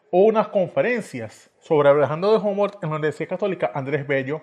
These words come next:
en conjunto con el Instituto Goethe de Venezuela. Entonces, estas conferencias se hicieron en el Auditorio Cultural Padre Plaza, allá en la universidad, es decir, el que, el auditorio que está en la biblioteca de la Universidad Católica. Entonces allí yo me enteré de esto gracias al profesor Tomás Estraca,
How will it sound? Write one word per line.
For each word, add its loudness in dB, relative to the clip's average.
en 0
conjunto 0
con 0
el -4
Instituto 0
Goethe -4
de 2
Venezuela. -4
Entonces, -6
estas -2
conferencias 0
se -6
hicieron -4
en -4
el -4
Auditorio -4
Cultural -2
Padre 2
Plaza, -2
allá -6
en -8
la -10
universidad, -2
es -6
decir, -4
el -4
que, -8
el 0
auditorio -2
que -4
está -4
en -6
la 4
biblioteca 0
de 2
la -4
Universidad -8
Católica. -8
Entonces -2
allí -2
yo -10
me -10
enteré -2
de 2
esto -4
gracias -6
al -6
profesor -2
Tomás -2
Estraca, -2